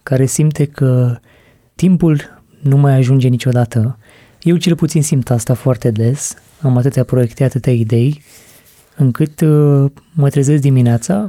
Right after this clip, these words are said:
mă apuc de câteva lucruri și deja vine seara și simt că n-am făcut destul.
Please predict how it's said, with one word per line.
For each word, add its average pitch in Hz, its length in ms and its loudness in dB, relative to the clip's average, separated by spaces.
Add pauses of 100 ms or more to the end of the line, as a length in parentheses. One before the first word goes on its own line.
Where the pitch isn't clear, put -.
mă 147 160 0
apuc 151 260 0
de 139 80 0
câteva 123 340 -2
lucruri 151 500 -2 (460)
și - 140 -12
deja 143 220 2
vine 131 220 2
seara 135 280 0
și 131 140 -2
simt 147 220 -2
că 139 60 -2
n-am 135 140 2
făcut 127 280 -4
destul. 117 500 -2